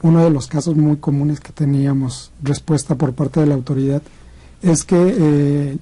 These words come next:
la autoridad le dice, "No te puedo devolver porque tú no presentaste la, el escrito con el cual le dijiste a tu patrón que ibas a presentar tu declaración anual, por lo tanto no, no te devuelvo".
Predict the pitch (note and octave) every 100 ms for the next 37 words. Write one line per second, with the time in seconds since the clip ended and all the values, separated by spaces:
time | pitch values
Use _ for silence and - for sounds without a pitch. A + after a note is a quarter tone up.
0 | - E3 D#3 D#3+ D#3+ E3 E3+ E3 - -
1 | - - - - E3 F3 - D3 F3 F3
2 | E3+ E3 F3 F3 F3 A3+ F#3 - - E3
3 | D#3+ D3+ D3+ D#3 C#3+ C3+ D3+ - D#3+ D#3
4 | D3+ C3 B2+ A#2 A2 - - - - -
5 | F3 D3 D3 - F3+ F3 F3 D#3+ D3 C#3+
6 | C3 D#3+ D#3 D3+ D3 D3+ - - D#3 C#3
7 | C#3 C3+ C#3 D3+ D#3 D#3 D3+ D3 C#3 C3+
8 | D3 C3+ B2+ B2 C#3+ - C#3 C3 C3 B2
9 | A2 C3 D3 F3+ E3+ A#2+ B2+ B2+ D3+ C3
10 | D#3+ C#3 B2+ - - - D#3+ D3 C#3+ C3
11 | C3 B2+